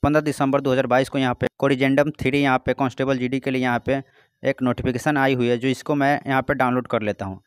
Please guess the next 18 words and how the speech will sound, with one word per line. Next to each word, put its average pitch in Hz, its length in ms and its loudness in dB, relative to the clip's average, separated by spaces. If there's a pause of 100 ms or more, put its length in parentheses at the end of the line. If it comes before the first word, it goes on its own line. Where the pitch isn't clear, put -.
(240)
इस 120 100 -4
पर 147 120 -2
क्लिक 160 280 -4
करूँगा 131 400 2
तो 135 140 -4
मेरा 135 180 2
डाउनलोड 131 380 0
हो 139 160 0
जाएगा 120 380 2 (500)
और 127 120 0
यहाँ 131 160 2
पे 135 120 2
देख 143 220 0
सकते 156 300 -4
हैं 139 160 0
कि 135 140 -8
यहाँ - 840 -6
पे 139 180 2